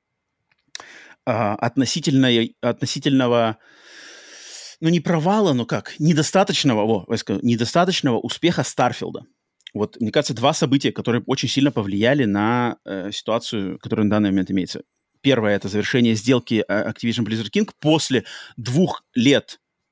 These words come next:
галиматьи, плюс сумасшедшая переплата по деньгам, плюс вот эти все волокиты, сливы, че только угодно, судебные заседания. Естественно, мне кажется, если бы два года назад Microsoft знали, что Activision Blizzard King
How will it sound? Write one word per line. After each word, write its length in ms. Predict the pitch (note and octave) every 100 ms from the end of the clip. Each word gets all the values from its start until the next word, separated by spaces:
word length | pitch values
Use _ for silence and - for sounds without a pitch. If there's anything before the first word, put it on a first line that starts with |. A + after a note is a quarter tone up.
| _ -
галиматьи, 800 | B2 B2 B2 - D3+ F#3+ A#3+ - - - _
плюс 300 | - C#3 D3 -
сумасшедшая 720 | - - B2 - D3+ - A2
переплата 500 | B2 A#2+ C3+ B2+ A2+
по 120 | A2
деньгам, 580 | A2 A2+ A2 D3 F#3 G3+ - _ _
плюс 280 | C3+ C3+ A#2+
вот 100 | A#2
эти 140 | A2
все 240 | A2 - A#2+
волокиты, 920 | A#2 A#2+ A#2 C#3+ - A#2+ A2 G#2 -
сливы, 800 | - - B2+ C3+ A#2 A#2+ A2 A2
че 140 | - B2+
только 240 | A2 G#2
угодно, 280 | A#2 B2 A2
судебные 380 | - G2+ A2 G#2
заседания. 540 | - A2 C#3 F#3+ C3 - - -
Естественно, 460 | A#2 - F3 - C3+
мне 100 | B2
кажется, 280 | C#3 B2+ G#2
если 340 | A#2+ E3 C3+
бы 120 | A2 G#2
два 340 | G2+ B2 C3
года 320 | G#2+ C3 C3
назад 400 | G#2 G2+ C3 -
Microsoft 600 | A2 B2 A#2+ - G#2+ - -
знали, 420 | G2 B2+ C#3 G2
что 360 | - - C3 - - -
Activision 500 | A#2 - D3+ C#3 C3
Blizzard 240 | B2 B2 G#2+ -
King 140 | C#3+